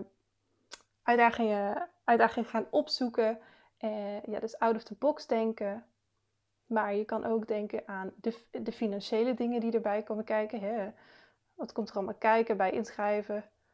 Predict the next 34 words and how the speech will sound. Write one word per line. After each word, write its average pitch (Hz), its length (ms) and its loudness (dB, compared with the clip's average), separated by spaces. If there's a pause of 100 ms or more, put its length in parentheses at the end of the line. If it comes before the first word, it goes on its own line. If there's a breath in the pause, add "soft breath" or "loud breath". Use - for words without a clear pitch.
(380)
Kamer - 220 -2
van 196 140 -10
Koophandel 214 800 2
en, 196 360 -6 (920)
ehm, 185 460 -10 (600)
je 220 120 -6
hele 196 260 -2 (200)
boekhouding. 202 800 2
Nou, 196 320 -2
ik - 160 -8
weet 226 280 4
het 220 120 -8
allemaal 202 180 0
op 190 80 -8
God - 200 -8
nog - 140 -10
niet. 220 160 -2
Ik 233 80 -8
heb 233 120 2
toevallig 233 340 2
morgen 240 500 4 (440 loud breath)
een 214 380 2 (100)
cursus 233 500 4
over 208 300 0
sales. 254 680 2
Daar 202 160 4
wil 208 120 2
ik 214 100 -2
volgende 214 360 -2
week 226 240 0
wat 233 160 -4
over 226 220 -2
gaan 220 180 -4
vertellen. 226 400 -2